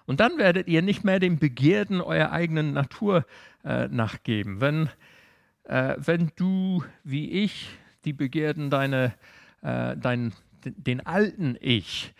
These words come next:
dieses Fleischliche, was, äh, grundsätzlich gegen Jesus anstrebt und das Gute nicht haben möchte, was, äh, was in Christus für uns, ähm, bereitgehalten wird.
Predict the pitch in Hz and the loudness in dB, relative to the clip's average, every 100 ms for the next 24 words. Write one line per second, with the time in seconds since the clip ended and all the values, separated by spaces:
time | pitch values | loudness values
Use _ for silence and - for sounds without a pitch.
0 | - - _ 113 120 - - 143 156 180 | -20 -20 _ -8 -8 -8 -2 0 2 0
1 | - 147 117 117 95 - 113 - - - | -4 -4 -2 -2 -4 -2 -4 -4 -14 -14
2 | - - - _ _ - - 147 135 135 | -18 -20 -20 _ _ -18 -14 -12 -8 -6
3 | 165 139 143 139 - 113 - 143 147 139 | -4 -2 -2 -4 -6 -6 -2 -2 -2 -4
4 | 131 131 120 110 120 123 - 113 107 - | -2 -2 -2 -4 -4 -4 -4 -2 -2 -4
5 | 104 107 107 - 147 139 120 127 117 120 | -6 -4 -6 -6 -6 -4 -4 -6 -4 -4
6 | 117 113 104 - - - - 120 117 - | -2 -4 -6 -8 -20 -16 -2 0 0 -4
7 | 104 110 - - - 139 120 110 107 - | -4 -4 -6 -10 -10 -6 -6 -4 -4 -6
8 | 110 - 143 117 - 120 - 110 - - | -8 -6 -8 -8 -8 -10 -8 -10 -10 -12
9 | 131 104 95 - _ _ - 113 107 107 | -8 -8 -8 -14 _ _ -12 -10 -8 -10
10 | 104 107 - - 101 113 131 - 92 98 | -10 -14 -14 -12 -6 -6 -6 -10 -8 -6
11 | 98 110 104 104 | -6 -10 -12 -12